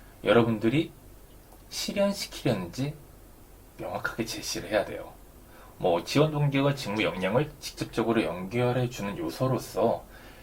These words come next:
회사에서 성장 과정과 그 이후의 비전, 즉 미래에 대한 이야기를 해도 되기 때문에 조금은 내가 상상해도, 음, 나라면은 이렇게 하고 싶어,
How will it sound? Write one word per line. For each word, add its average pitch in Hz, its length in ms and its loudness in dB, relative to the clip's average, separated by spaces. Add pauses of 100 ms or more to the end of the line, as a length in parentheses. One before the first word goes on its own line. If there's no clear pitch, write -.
(280)
회사에서 160 540 6
성장 160 380 2
과정과 147 600 -2
그 - 340 4
이후의 156 420 2
비전, - 300 -6 (120)
즉 - 280 -4
미래에 120 440 2
대한 139 320 4
이야기를 90 400 -6
해도 170 260 0
되기 - 300 -12
때문에 90 400 0 (280)
조금은 160 380 4
내가 87 200 0
상상해도, 180 480 -2 (240)
음, 90 280 -4
나라면은 127 600 0
이렇게 - 400 -4
하고 160 160 -4
싶어, - 580 -6